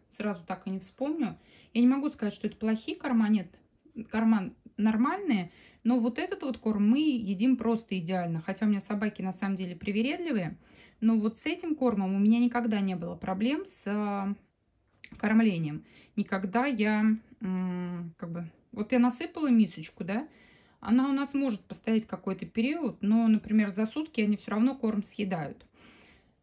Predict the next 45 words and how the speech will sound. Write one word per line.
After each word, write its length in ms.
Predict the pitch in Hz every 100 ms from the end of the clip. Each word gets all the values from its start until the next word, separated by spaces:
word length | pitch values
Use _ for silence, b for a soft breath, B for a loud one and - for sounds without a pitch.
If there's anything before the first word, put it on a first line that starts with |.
| _ _ _ _ -
А 160 | 202
с 60 | 226
тем 320 | - 339 370
кормом 400 | - 302 226 214
у 40 | 214
меня 220 | 208 233
мисочка 460 | 254 311 - - 240
могла 300 | 226 226 233
стоять 340 | - 220 220
пять 300 | 240 247 240
дней, 200 | 226 214
неделю, 640 | 208 202 170 208 226 208
они 200 | 196 214
не 180 | 233 240
ели. 260 | 208 185 160
То 120 | 190
есть 160 | 185 190
они 200 | 208 202
ждали 300 | 180 202 202
либо 220 | 302 311
вкусняшечку, 800 | - 311 - 247 247 - - 226
либо 420 | 269 262 277 277
влажный 460 | 208 226 220 214 202
корм, 280 | - 202 214
либо 240 | 254 240
еще 300 | 247 - 226
что-то. 540 | 220 - 185 175 170 B B B B -
А 140 | 196
вот. 340 | 190 196 165 -
А 120 | 233
с 100 | 285
этим 400 | 403 - 220 175 - _ _
все 260 | - - 302
у 40 |
меня 220 | 302 208 220
без 120 | 214
проблем. 480 | - 208 185 170 160 b b -
Не 80 | 226
хочу 320 | 233 233 233
сглазить, 540 | 208 247 349 349 226
очень 280 | 247 233 214
рекомендую. 600 | 190 208 214 220 240 339
Действительно 440 | 294 226 247 220 196
классный 420 | 208 202 - 202
корм. 380 | - 277 339